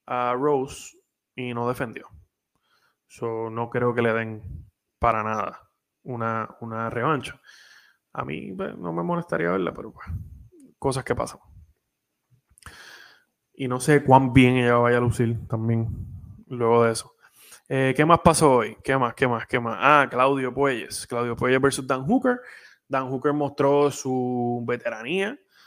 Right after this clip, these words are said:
Eh, yo no sé si ustedes vieron la pelea, pero Dan Hooker demostró de principio a fin que tenía el control del tempo,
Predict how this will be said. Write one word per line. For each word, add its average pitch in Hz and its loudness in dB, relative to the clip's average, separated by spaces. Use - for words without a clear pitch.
Eh, - -4
yo 127 0
no 131 0
sé 143 -4
si 147 -8
ustedes 127 4
vieron 131 6
la 131 8
pelea, 127 6
pero 135 4
Dan 120 0
Hooker 123 -4
demostró 127 -8
de 123 -2
principio 120 -4
a 127 0
fin 156 -8
que 143 -4
tenía 123 -8
el 123 -10
control 127 -10
del 165 2
tempo, 127 -2